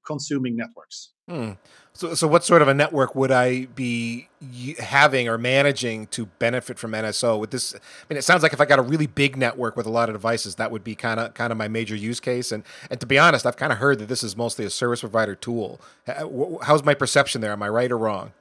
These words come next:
Speaker 1: I think, uh, historically, that is the perception. I think what we've found here is that, yes, there's certainly, let's say, a, a lower watermark, uh, where something like an N S O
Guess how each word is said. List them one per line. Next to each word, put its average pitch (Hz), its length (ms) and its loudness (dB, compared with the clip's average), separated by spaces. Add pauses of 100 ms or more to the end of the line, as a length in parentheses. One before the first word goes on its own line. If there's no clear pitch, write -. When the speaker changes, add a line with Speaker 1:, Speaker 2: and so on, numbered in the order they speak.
(680)
Speaker 1:
I 247 100 2
think, 269 440 -4
uh, 175 100 0
historically, 220 720 2
that 185 220 4
is 233 160 -2
the 202 80 0
perception. 180 760 -2
I 180 80 2
think 220 280 -2
what 196 120 2
we've 165 180 2
found 180 480 -2
here 208 320 0
is 175 240 -2
that, 165 240 4
yes, 185 260 0
there's 185 200 0
certainly, 190 460 2
let's 165 200 2
say, 180 180 0
a, 143 140 2
a 147 160 0
lower 170 760 2
watermark, 165 760 2 (200)
uh, 139 140 0
where 143 400 2
something 170 460 0
like 131 360 0
an 175 80 0
N 165 100 -2
S 180 140 -4
O 185 280 2